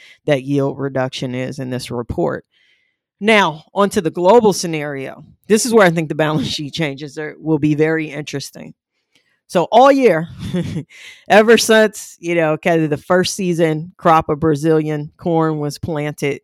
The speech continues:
late, and then the domino effect of that, and then we saw, you know,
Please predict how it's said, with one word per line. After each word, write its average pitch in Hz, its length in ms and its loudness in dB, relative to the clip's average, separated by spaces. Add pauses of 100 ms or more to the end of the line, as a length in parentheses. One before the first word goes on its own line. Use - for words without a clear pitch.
late, 147 440 -6 (640)
and 170 180 2
then 170 160 6
the 170 100 4
domino 160 520 4
effect 139 380 -2
of 139 140 -4
that, 143 300 0
and 147 120 -6
then 139 160 -2
we 143 120 -4
saw, 139 520 -2 (100)
you 135 240 -6
know, 123 260 -8